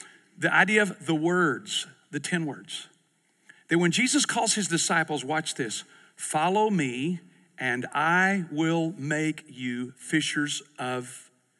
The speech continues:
men." How many words? Ten. Ten.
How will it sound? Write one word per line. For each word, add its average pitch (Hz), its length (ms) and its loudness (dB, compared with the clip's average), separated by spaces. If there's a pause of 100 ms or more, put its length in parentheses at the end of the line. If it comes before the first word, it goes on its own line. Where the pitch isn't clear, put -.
(440)
men." 117 380 -8 (1600)
How 135 100 -8
many 131 140 0
words? 127 440 -4 (2250)
Ten. 110 340 -6 (1600)
Ten. 107 440 -8